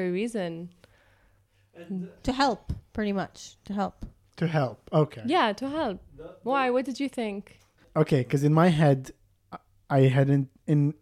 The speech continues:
Speaker 3: I always thought that this, the guy and the woman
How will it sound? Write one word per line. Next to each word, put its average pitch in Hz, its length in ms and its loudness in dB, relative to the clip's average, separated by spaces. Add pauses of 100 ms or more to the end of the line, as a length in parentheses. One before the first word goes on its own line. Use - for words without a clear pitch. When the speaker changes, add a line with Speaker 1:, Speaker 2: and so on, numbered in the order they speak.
Speaker 3:
I 147 120 6
always 147 280 10
thought 135 320 4
that 127 240 -4
this, - 420 -6
the 131 160 -6
guy 135 520 2 (100)
and 120 340 -2 (120)
the 120 100 -2
woman 127 400 0